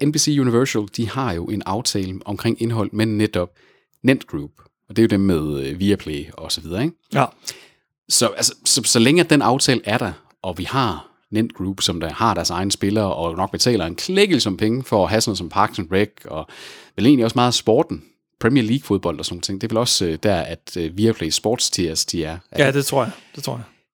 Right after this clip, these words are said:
Speaker 1: Så kan man sådan sige, har de interesse i at lave den økonomiske satsning i at lancere noget uden for U S A? Det
Speaker 2: Om de har kræfterne over
Speaker 1: Jamen, netop kræfterne til det. Altså nu, hvor man har en H B O Max, der har hele Warner, sådan katapulten bag, eller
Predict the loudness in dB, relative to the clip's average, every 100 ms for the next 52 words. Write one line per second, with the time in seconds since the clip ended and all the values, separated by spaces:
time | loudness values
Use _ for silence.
0 | _ _ -4 0 0 0 0 2 0 -2
1 | _ -4 0 2 0 2 2 2 -2 -4
2 | -12 _ _ _ _ _ 2 2 2 0
3 | 0 0 0 0 0 0 0 -2 -4 -6
4 | -6 -2 0 0 0 -4 -6 -4 -4 -4
5 | -10 -6 -6 -6 _ _ _ -4 -2 -2
6 | -4 -10 -16 -16 -20 -20 _ -20 -20 -20
7 | -20 -18 -6 -2 2 2 2 2 2 0
8 | -6 -8 -2 2 4 2 0 -2 -2 -4
9 | -4 -2 2 4 4 2 2 0 0 -4
10 | -2 4 4 2 -4 -4 -4 -4 -6 -8
11 | -2 -2 0 2 2 2 2 2 2 0
12 | -2 _ _ _ _ -2 -2 -2 -2 -2
13 | 0 -2 -2 -4 -2 -4